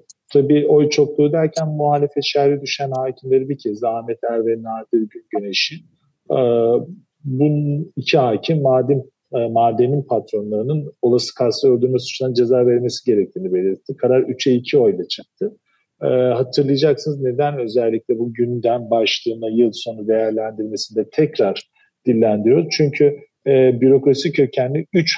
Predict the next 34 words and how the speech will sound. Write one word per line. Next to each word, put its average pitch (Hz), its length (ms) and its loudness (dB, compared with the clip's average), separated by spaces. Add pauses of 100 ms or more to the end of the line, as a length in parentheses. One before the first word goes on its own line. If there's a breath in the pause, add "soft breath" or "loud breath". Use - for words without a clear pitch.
hakim 120 600 -2
ilk 156 260 -2
bozma 131 400 2
kararından 101 840 0
sonra 139 600 0
daireye 120 440 4
atanmıştı. - 840 -6 (400 soft breath)
Ve 135 80 2
sanıkların 135 480 2
olası 139 400 2
kasti 117 340 -2
öldürme 135 360 2
suçundan 135 520 -2
cezalandırmasına 131 960 2
yönelik 127 280 -4
kararı 127 460 2
bozmuştu. 123 800 -2 (500)
Kimdi 139 320 2
peki 123 220 0
bu 127 220 4
atanan 120 420 -4
üç 143 260 -4
hakim? 131 640 -4
Biri 127 260 0
Adalet 117 480 0
Bakanı, 120 480 -6 (580 soft breath)
e, 135 80 2
eski 131 480 2
Adalet 120 420 0
Bakanı 127 420 -2
ve 123 80 2
Müsteşarı 113 600 -4
Kenan 110 320 -6
İpek, 127 500 -2